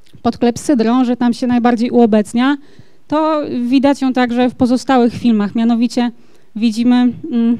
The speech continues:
niekoniecznie sny, ale jakieś wizje, marzenia, e, czy retrospekcje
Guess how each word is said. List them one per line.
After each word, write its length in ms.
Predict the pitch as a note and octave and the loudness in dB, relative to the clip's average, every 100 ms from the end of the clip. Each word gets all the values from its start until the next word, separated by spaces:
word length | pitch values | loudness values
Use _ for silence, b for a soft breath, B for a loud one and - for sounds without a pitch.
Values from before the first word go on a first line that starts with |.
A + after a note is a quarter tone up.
| - | -4
niekoniecznie 640 | A#3 A#3+ C4+ D4 - C#4+ | -6 -2 2 0 2 0
sny, 320 | C4 A#3 A#3+ | 2 0 0
ale 140 | A3+ A3+ | 0 -4
jakieś 300 | A3 A3+ A3 | -4 -4 -4
wizje, 520 | G3+ B3+ A#3 A#3 A#3+ | 0 0 2 2 2
marzenia, 1000 | A#3 A3 A3+ A#3 A3+ A#3+ C4 B3+ B3 B3 b b b b b | 2 0 2 2 2 4 4 2 0 -4 b b b b b
e, 420 | A3 A3 A3+ A3 | -2 0 2 0
czy 200 | A3+ B3 | -2 -2
retrospekcje 960 | A#3+ A#3+ B3 - C4+ C4 - - G#3+ | 0 0 -2 0 0 0 -2 -4 -4